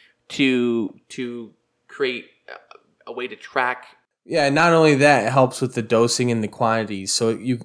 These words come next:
Speaker 2: it knows, like, okay, you scan a barcode before adding a certain ingredient to a,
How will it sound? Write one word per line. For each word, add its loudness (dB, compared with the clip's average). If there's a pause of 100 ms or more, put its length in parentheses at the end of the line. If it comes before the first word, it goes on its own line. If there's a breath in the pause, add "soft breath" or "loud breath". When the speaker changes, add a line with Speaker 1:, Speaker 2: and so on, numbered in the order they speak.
Speaker 2:
it -2
knows, 4
like, -2
okay, 0
you 0
scan 2
a 2
barcode 4
before -2
adding 0
a -6
certain -2
ingredient -4
to -6
a, -8